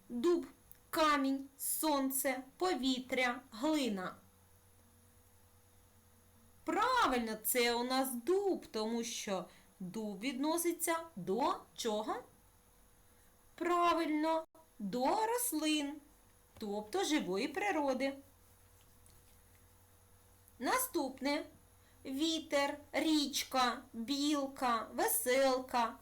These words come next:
дощ. Звичайно, зайва білка. Вовк, лисиця, лікар, хмара, комар.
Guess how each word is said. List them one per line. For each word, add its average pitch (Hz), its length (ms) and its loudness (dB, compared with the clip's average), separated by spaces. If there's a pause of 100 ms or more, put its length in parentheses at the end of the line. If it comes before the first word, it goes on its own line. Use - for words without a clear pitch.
дощ. 311 640 0 (720)
Звичайно, 269 1040 2
зайва 440 440 2
білка. 277 760 0 (1600)
Вовк, 349 540 0 (120)
лисиця, 269 840 0 (180)
лікар, 302 680 2 (120)
хмара, 277 840 2 (220)
комар. 254 600 2